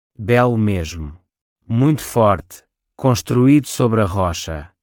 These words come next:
Para o outro lado havia uma soberba escadaria, feita da melhor pedra, estando ladeada de capelinhas, que nos descreviam sugestivamente os principais passos de Jesus na terra,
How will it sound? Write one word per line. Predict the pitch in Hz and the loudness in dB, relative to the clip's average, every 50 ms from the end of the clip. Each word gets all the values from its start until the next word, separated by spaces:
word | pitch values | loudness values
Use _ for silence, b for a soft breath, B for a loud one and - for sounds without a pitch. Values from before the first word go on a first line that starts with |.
| _ _ _ _ _ _ _ | _ _ _ _ _ _ _
Para | - 120 120 123 | 0 2 4 4
o | 120 120 | 4 4
outro | 131 151 165 165 - 165 147 | 4 2 2 2 2 2 2
lado | 123 117 107 101 95 92 98 | 4 4 4 2 2 0 0
havia | 92 87 95 107 113 113 | -2 0 2 4 6 6
uma | 113 110 104 | 6 6 4
soberba | 92 - - 98 110 104 98 95 95 95 | 2 0 -2 0 2 2 2 2 0 -2
escadaria, | - - - 107 95 90 95 92 92 101 107 113 135 156 160 160 _ _ _ _ _ | -2 -2 -2 -2 0 0 0 0 2 2 2 2 2 2 0 -2 _ _ _ _ _
feita | - - - 135 135 123 - 120 | -6 -2 0 0 0 0 -2 -2
da | 107 110 107 | 2 2 4
melhor | 107 104 101 98 95 92 | 4 4 4 2 0 -2
pedra, | - - 104 98 98 92 85 95 87 78 82 - _ _ _ _ _ | -2 -2 0 0 0 0 -2 -4 -6 -8 -8 -12 _ _ _ _ _
estando | - - - - 139 135 135 120 120 | -18 -10 -2 0 2 4 4 4 4
ladeada | 120 104 90 101 104 104 104 104 95 98 | 2 2 2 2 2 4 2 2 0 -2
de | 90 - | -4 -4
capelinhas, | - 104 95 - 104 95 101 98 95 92 90 82 82 - - - _ _ _ _ _ _ _ - | -2 -4 -2 -2 0 0 2 4 4 2 2 0 -4 -6 -12 -16 _ _ _ _ _ _ _ -4
que | - 120 | 0 2
nos | 120 117 95 | 4 4 2
descreviam | - - - - 120 123 110 104 117 131 135 123 | 0 -4 -4 -2 -2 -2 0 2 2 4 2 2
sugestivamente | - - 147 123 - - - 113 101 92 101 98 101 104 104 101 98 90 - - - _ _ _ _ _ _ _ | 2 0 0 -2 -2 -2 -2 0 0 2 2 4 4 4 4 2 2 0 -4 -8 -18 _ _ _ _ _ _ _
os | - 101 - - | -4 -4 -4 -2
principais | - 110 127 123 - - - - 127 127 120 - - | 0 2 2 2 2 0 0 0 0 0 0 -2 -4
passos | - - 107 123 117 - - - | -4 -2 -2 0 -2 -2 -6 -8
de | 95 90 | -8 -8
Jesus | 87 87 98 98 95 110 120 123 101 | -4 -2 -2 0 2 2 2 2 2
na | 107 98 | 2 0
terra, | 90 - - 90 87 85 80 87 82 78 - | 0 0 0 0 0 -2 -2 -4 -6 -8 -8